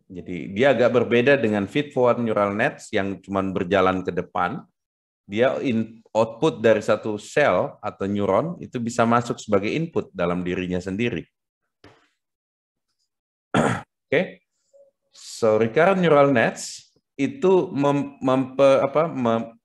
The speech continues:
mengintroduce bentuk cycle atau lingkaran, ya. Oke, dalam notion of time. Time di sini bisa time real atau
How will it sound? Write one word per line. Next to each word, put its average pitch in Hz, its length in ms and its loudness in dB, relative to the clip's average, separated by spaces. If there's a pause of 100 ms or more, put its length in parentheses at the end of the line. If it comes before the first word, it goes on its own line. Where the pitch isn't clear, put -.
mengintroduce 127 1200 -2 (160)
bentuk 120 480 -2
cycle 127 720 -2
atau 101 300 -4
lingkaran, 98 640 -2 (140)
ya. 87 180 -10 (960)
Oke, 165 400 -4
dalam 113 480 2
notion 123 480 2
of 104 240 -4
time. 80 400 -4 (160)
Time 107 380 0
di 98 80 -8
sini 117 160 -6
bisa 104 240 -4
time 92 400 -2
real 147 240 0
atau 107 240 -4